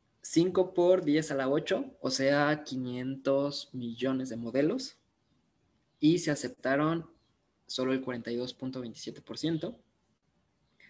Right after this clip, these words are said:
Y el algoritmo duró veintidós mil trescientos veintidós segundos,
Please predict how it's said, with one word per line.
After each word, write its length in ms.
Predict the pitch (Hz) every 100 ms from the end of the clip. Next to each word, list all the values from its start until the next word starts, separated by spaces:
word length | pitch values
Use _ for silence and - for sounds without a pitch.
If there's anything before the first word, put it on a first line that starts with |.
| _ _ _ _ _ _ -
Y 300 | 175 196 185
el 100 | 151
algoritmo 460 | 131 139 151 165
duró 520 | 160 135 151 180 - _ _
veintidós 500 | - 123 123 120 -
mil 300 | 135 160 185
trescientos 500 | - 120 - 127 139
veintidós 440 | 123 113 113 117 117
segundos, 840 | 117 110 104 - - - - -